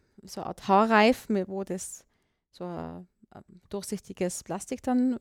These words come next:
vor, vorne, äh, ist. Und die Gäste sind durch die Bank sehr diszipliniert beim Check-in. Natürlich muss man sagen, die, die dann drei, vier Nächte da bleiben,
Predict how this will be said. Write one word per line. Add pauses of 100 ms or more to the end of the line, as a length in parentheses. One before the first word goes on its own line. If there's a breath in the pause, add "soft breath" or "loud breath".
(160)
vor, (340)
vorne,
äh,
ist.
Und (920)
die
Gäste
sind
durch
die
Bank
sehr
diszipliniert
beim
Check-in. (640 soft breath)
Natürlich
muss
man
sagen,
die,
die
dann (1120 loud breath)
drei,
vier
Nächte
da
bleiben,